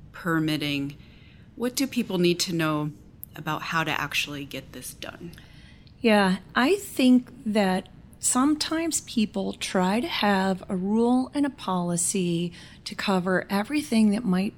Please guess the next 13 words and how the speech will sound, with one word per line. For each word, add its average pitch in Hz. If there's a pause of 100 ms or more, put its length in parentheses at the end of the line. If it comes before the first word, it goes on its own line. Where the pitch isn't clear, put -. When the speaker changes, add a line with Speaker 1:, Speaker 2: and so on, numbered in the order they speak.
Speaker 2:
possibly 240
happen 139 (420)
before 220
they 196
try 147
things. - (520)
And 202
that 190
prevents 233
things 190
from 185
moving 156
forward. 135